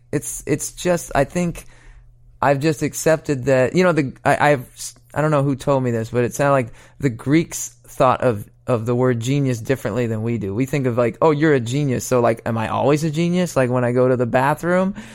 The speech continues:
you, like, or when I," you're like, "No." The, but the, uh, the, someone who was genius was someone who was capable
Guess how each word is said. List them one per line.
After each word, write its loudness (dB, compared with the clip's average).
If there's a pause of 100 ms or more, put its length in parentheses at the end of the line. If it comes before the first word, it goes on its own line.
(180)
you, 2
like, 4
or 6
when 4
I," 2
you're 4
like, 2
"No." 4 (360)
The, 0
but 2
the, 4
uh, 4 (100)
the, -6
someone 0
who 2
was -2
genius -2
was -4
someone 0
who 0
was -4
capable -2